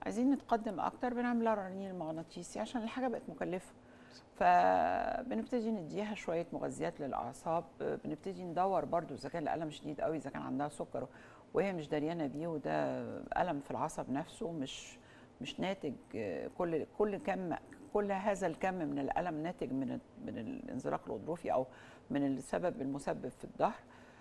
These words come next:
وفي نفس الوقت بنديها شوية أدوية وبننصحها تعمل شوية تمرينات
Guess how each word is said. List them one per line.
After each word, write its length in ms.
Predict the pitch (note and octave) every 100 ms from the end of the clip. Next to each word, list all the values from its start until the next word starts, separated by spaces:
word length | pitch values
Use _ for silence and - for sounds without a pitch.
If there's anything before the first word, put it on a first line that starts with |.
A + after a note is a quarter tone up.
| - F3
وفي 260 | G#3 G#3+
نفس 280 | B3+ C4+ C4
الوقت 540 | G3 D#3 - - -
بنديها 640 | C4 C4 A#3+ A#3 A3 G#3 A3+
شوية 240 | - G3 D#3
أدوية 380 | D3 D#3 F#3+
وبننصحها 500 | A3+ A3+ A#3 C4 -
تعمل 240 | A3 A#3 A3+
شوية 160 | A#3
تمرينات 420 | A3+ F3+ E3 E3+